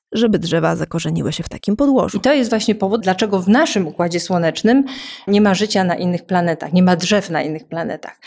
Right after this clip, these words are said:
Speaker 2: Natomiast ja jestem głęboko przekonana, że nie jesteśmy jedynymi mieszkańcami kosmosu, że jest wiele układów słonecznych i wiele planet, na których życie istnieje i miejmy nadzieję też drzewa, na przykład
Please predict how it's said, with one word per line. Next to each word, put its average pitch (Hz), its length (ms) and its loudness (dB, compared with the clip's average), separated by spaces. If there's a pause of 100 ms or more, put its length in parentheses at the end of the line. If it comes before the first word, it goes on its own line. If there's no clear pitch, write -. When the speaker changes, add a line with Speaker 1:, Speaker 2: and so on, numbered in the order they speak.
(260)
Speaker 2:
Natomiast 202 380 0
ja 196 80 4
jestem 214 520 2
głęboko 190 400 2
przekonana, 180 680 0
że 180 120 -2
nie 185 140 4
jesteśmy 208 440 2
jedynymi 165 640 0 (300)
mieszkańcami 180 760 0
kosmosu, 170 840 0 (280)
że 175 340 2
jest 185 320 2
wiele 208 180 2 (300)
układów 185 400 0
słonecznych 190 600 0
i 208 100 -4
wiele 190 260 2
planet, 185 380 0
na 175 140 -4
których - 440 -2
życie 180 340 0
istnieje 175 600 0
i 190 220 -10
miejmy 185 380 2
nadzieję 170 360 2
też 165 220 -4
drzewa, 160 440 0 (340)
na 185 120 4
przykład 185 320 -2